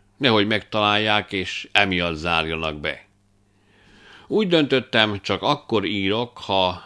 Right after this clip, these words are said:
valami nagyon fontos dolog történik. Március huszonharmadika, vasárnap. Ma Újvidékről ment tovább a hagyományos májusi staféta.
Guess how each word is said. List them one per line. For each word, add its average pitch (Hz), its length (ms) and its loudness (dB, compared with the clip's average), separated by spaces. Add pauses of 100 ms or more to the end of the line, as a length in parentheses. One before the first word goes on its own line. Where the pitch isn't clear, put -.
valami 101 680 -4
nagyon 85 360 -4
fontos 78 520 -12
dolog 76 280 -10
történik. - 800 -16 (1400)
Március 160 520 0
huszonharmadika, 120 920 0
vasárnap. 71 800 -6 (1700)
Ma 180 340 2
Újvidékről 113 720 6
ment 98 320 -2
tovább 101 480 2
a 101 180 2
hagyományos 92 920 -4
májusi 82 520 -4
staféta. 62 800 -10